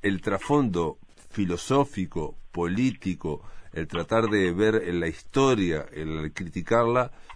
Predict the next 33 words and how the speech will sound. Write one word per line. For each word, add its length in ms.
eh, 220
eh, 220
al 160
menos 220
de 80
las, 120
todas 160
las 280
obras 240
que 100
te 100
he 20
visto, 260
que 80
te 100
he 20
visto 280
muchas, 580
¿no? 180
Por 140
lo 60
menos, 180
no 60
sé, 300
más 320
de 120
seis 420
o 120
siete, 440
este, 460
en 200
todas 400
está 480